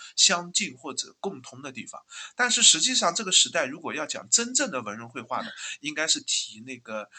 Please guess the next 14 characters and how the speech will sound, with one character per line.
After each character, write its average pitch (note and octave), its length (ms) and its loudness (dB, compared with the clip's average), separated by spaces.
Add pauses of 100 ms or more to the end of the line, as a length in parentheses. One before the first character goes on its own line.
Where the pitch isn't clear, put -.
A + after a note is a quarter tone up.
(160)
北 G#2+ 200 -4
宋 E3 180 -2
的 C#3 80 -8
那 C3+ 140 -8
个 C3 80 -10
驸 C#3+ 180 -10
马 C3 200 -10
王 F#2+ 260 -8
生， E3+ 400 2 (320)
然 G2+ 160 -4
后 B2 100 -10
苏 G3 240 2
轼 G#3 460 10 (180)
和 A2+ 400 -4